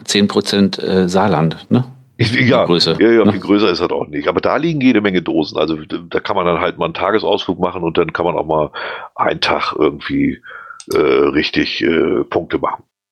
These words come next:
Speaker 1: Ja,
Speaker 2: Guti.
Speaker 1: schön, schön.
Speaker 2: Das war viel Urlaub. Bald kommt der nächste.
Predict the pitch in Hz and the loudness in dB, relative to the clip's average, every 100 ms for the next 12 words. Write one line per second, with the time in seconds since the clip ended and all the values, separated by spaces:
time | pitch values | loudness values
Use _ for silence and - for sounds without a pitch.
0 | _ _ _ _ _ _ _ _ _ _ | _ _ _ _ _ _ _ _ _ _
1 | _ - - - - - - - - - | _ -14 -10 -8 -8 -10 -12 -16 -20 -20
2 | _ - 254 92 - - - 220 185 92 | _ -4 -2 0 -2 -6 -2 2 2 2
3 | - 139 - 104 80 78 80 - - - | 2 2 2 2 2 -2 -12 -18 -20 -10
4 | - 113 - 95 - 143 82 117 123 156 | -4 -2 0 -2 0 -2 2 4 4 0
5 | 185 _ _ _ _ _ _ _ _ _ | -4 _ _ _ _ _ _ _ _ _
6 | _ 90 90 - 90 98 85 101 - - | _ -2 0 -2 -4 -2 0 0 -2 -2
7 | - | -2